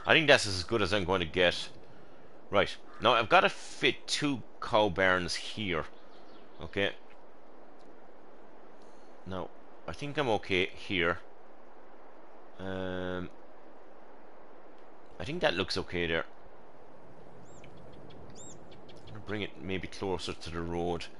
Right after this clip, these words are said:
I'm gonna try and have it as closest to the road as the other ones over here, okay, which is kind of uh, well, the field now is bigger over there, to be fair, like, so I think maybe there.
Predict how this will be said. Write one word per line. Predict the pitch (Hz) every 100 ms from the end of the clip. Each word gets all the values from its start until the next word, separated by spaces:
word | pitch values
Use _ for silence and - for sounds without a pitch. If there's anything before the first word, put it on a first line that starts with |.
| - - - - - - - -
I'm |
gonna | 190 220
try | - 202
and | 156
have | 139 131
it | - -
as | 110
closest | - - 127 117 120 -
to | 113
the | 107
road | 110 110 -
as | 110 92
the | 104
other | 107
ones | 104 98 87
over | 92 82
here, | - - 107 87 80
okay, | 78 90
which | 85 85
is | 87 -
kind | 104 101 98
of | 82 - - - - - - - - - - - -
uh, | 92 92 -
well, | 98 80
the | 92
field | 120 131 135
now | 131
is | 92
bigger | - 104 95 98
over | 95 92
there, | 90 92
to | -
be | 92
fair, | - 95 90
like, | 87
so | - 90 87 - - - - - - -
I | 117
think | 185 196 185
maybe | 151 120 98 80
there. | 92 87 98 110